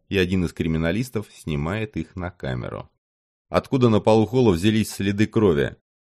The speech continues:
Тулин обращает свой вопрос к Сайру Лассену, возвратившемуся из кухни и рассеянно подбирающему разбросанные детские игрушки.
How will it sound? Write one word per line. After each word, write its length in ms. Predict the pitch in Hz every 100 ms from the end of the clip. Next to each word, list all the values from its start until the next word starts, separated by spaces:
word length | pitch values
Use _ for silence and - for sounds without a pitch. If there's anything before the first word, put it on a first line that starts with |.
| _ _ _ _ _
Тулин 280 | 101 117 127
обращает 600 | 85 90 90 - 110 101
свой 180 | 98 95
вопрос 400 | 87 85 120 -
к 80 | -
Сайру 400 | - 104 95 92
Лассену, 580 | 117 131 98 82 67 - -
возвратившемуся 880 | 90 85 85 82 110 - 90 85 87
из 240 | - -
кухни 500 | - 143 - 92 78 _
и 80 | 120
рассеянно 520 | 123 87 - 110 98
подбирающему 880 | 85 82 73 82 95 95 - 87 82
разбросанные 800 | - 87 76 78 98 - 80 78
детские 580 | 71 78 - - 80 -
игрушки. 560 | 80 80 73 - -